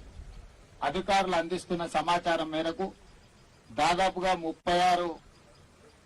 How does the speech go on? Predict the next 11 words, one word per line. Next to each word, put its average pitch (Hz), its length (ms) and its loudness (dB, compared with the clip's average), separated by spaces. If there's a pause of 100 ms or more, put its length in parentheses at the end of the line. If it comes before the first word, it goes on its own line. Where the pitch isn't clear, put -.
ప్రాణాలు 175 420 2
పోయినాయి. 175 480 -2 (880)
ఇంకా 262 280 0
కొంతమంది 180 760 -2 (400)
అచూకీ 165 460 0
లేదు. 180 380 -2 (880)
చాలా 190 240 4
వరకు 190 300 2
వివరాలను 175 520 0
సేకరించే 165 520 -6
ప్రయత్నంలో 160 760 -4